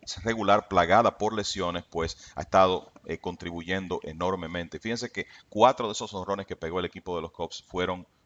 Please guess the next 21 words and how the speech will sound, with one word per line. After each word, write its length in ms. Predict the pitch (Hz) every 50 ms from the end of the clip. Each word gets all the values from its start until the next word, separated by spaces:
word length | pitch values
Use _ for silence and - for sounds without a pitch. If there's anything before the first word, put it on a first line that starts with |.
| _
producidos 520 | - 85 82 85 80 - - 92 92 95 -
por 160 | - 90 80
jugadores 500 | 85 85 80 80 - 85 85 87 87 85
de 100 | - 80
veinticinco 760 | 80 82 82 - - 80 - - 113 120 117 - 117 107 104
años 300 | 104 104 104 101 - -
o 120 | - 95 90
menos. 480 | 95 110 107 95 78 73 - - - _ _ - - - -
Starlin 420 | - - 95 87 82 85 82 80
Castro, 460 | - - 120 127 123 - - 127 113
Brian 380 | 90 - 101 107 113 113 110 107
Soler 320 | - - 90 90 98 101
y 40 | 95
Schwarber, 580 | - - - 98 98 101 98 87 - 85 80 - _ _ _ - - _ -
todos 400 | 113 104 98 92 85 85 - -
están 500 | - - - - - 92 85 82 82 78 _ _ _ _ _ _ _ _
en 200 | - 82 82 87
ese 240 | 90 - - 92 80
rango 460 | 78 80 85 85 85 82 82 78 76
de 100 | 73 69
edad. 260 | 67 65 64 65 -